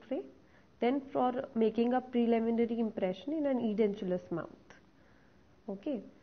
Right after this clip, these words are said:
then for, you know, it is also used for making impressions of full crown preparations where gingival tissues must be displaced.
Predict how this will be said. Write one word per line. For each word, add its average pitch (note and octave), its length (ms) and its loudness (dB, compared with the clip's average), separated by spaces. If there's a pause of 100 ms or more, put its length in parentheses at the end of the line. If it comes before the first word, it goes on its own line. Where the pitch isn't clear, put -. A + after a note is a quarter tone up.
(260)
then A3 380 0
for, B3 360 2
you B3 140 4
know, E4+ 160 2
it C#4 160 -2
is C4 100 2
also B3+ 280 2
used C#4+ 300 0
for C4 140 -2
making B3+ 360 0
impressions A#3 560 -2
of D4 160 -2
full C#4+ 220 -2
crown A3 340 -2
preparations F3+ 800 -6 (500)
where A3+ 220 2
gingival A3 580 2
tissues C4 400 -2
must G#3 300 -2
be C4+ 80 -2
displaced. - 800 -8